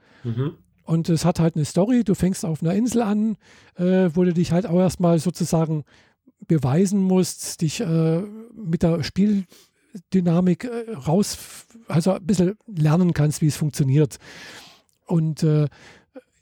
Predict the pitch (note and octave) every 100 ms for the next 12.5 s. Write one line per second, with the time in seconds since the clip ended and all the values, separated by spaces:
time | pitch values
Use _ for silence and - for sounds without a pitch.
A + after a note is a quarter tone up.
0 | _ - A3+ A#3 F3 F#3+ A3 D#3+ E3+ E3
1 | E3 D#3 C#3 - - _ - F3+ F#3 F3+
2 | F3+ D#3+ - C#3 D#3+ F#3 - F#3+ E3+ F3
3 | D#3 D#3+ E3+ D#3+ - D#3+ E3+ E3+ - -
4 | - - - F3+ F#3 - E3+ E3 D3 D#3+
5 | - G#3+ A3 A3+ A3 F3 F3 E3 F3+ D#3+
6 | E3 - _ - C3+ F#3+ G3 A3 G#3+ F#3
7 | E3+ E3 - D#3 F3 - D#3 C3 A#3+ -
8 | A#3+ G#3 - - D#3+ D#3+ E3+ F3 E3+ C#3+
9 | D#3 A3+ A#3 A3+ A3+ G#3 A3+ A3+ - -
10 | - - E3+ C#3+ - B3 B3 F#3+ G3 G3
11 | - G3+ G3 G3 - - - _ - D#3+
12 | F#3 E3+ F3 E3+